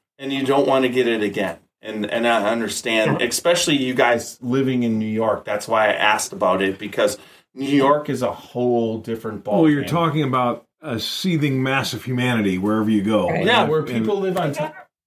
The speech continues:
Speaker 2: Right. We've dropped all the mask mandates here. We've dropped the, you know, the vac-, vaccine cards and everything. But my staff,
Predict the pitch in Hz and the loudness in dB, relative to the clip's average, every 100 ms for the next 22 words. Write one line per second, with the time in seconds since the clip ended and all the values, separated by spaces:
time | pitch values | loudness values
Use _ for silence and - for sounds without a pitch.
0 | _ _ - 262 208 226 262 269 269 285 | _ _ -10 -2 0 0 -2 0 0 0
1 | 294 269 247 214 233 - 220 214 220 214 | 0 2 2 2 2 -2 -2 0 2 4
2 | 214 - - 214 208 202 190 196 185 - | 2 0 -2 2 4 4 2 -2 -2 -4
3 | 175 180 180 - 190 175 175 180 180 - | -2 0 -2 -4 0 2 2 2 0 -4
4 | - - - 185 180 - 202 208 175 180 | -10 -12 -10 -8 -4 0 0 0 -2 -2
5 | 170 170 202 175 175 170 - 175 180 - | -2 0 0 0 0 0 0 -2 -2 -2
6 | 175 180 180 | 0 0 -4